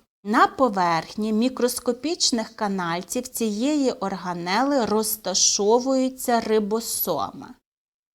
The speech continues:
за участю яких синтезуються білки.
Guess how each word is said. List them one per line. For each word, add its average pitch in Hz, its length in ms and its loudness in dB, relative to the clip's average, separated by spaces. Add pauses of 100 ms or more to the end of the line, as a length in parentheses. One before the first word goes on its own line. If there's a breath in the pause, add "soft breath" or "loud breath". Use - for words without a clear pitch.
(560 loud breath)
за 190 200 2
участю 302 680 0
яких 202 600 -2
синтезуються 220 1160 0
білки. 220 760 -2